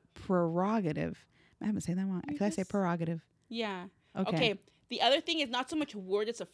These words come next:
Speaker 2: phrase.
Speaker 1: Okay.
Speaker 2: Okay, so look at number seventeen and eighteen. Which one of those two phrases is correct?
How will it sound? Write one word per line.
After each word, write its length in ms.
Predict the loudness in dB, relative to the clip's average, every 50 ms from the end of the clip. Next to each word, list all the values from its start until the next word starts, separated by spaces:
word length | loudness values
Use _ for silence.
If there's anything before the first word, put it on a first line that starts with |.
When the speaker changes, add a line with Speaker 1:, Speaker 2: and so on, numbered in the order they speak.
| -14 -10
Speaker 2:
phrase. 300 | -6 -6 -4 -6 -4 -4 -4
Speaker 1:
Okay. 220 | -4 -2 -4 -4 -6 -10 -16 -20 _ -10
Speaker 2:
Okay, 240 | -8 -2 0 0 0
so 180 | 0 -2 -2 0
look 180 | 0 -2 -2 -4
at 100 | -4 -4
number 200 | -4 -6 -6 -8
seventeen 440 | -6 -6 -6 -6 -8 -8 -10 -10
and 80 | -10 -10 -10
eighteen. 500 | -10 -12 -12 -14 -14 -12 -12 -12 -6 -4
Which 260 | -4 -4 -4 -6 -8
one 160 | -8 -6 -6
of 60 | -6
those 180 | -4 -4 -6 -6
two 140 | -8 -12 -18 -18 _
phrases 360 | -14 -14 -14 -12 -14 -16 -16
is 140 | -18 -20 -20 -20 _ -20
correct? 200 | -18 -18 -18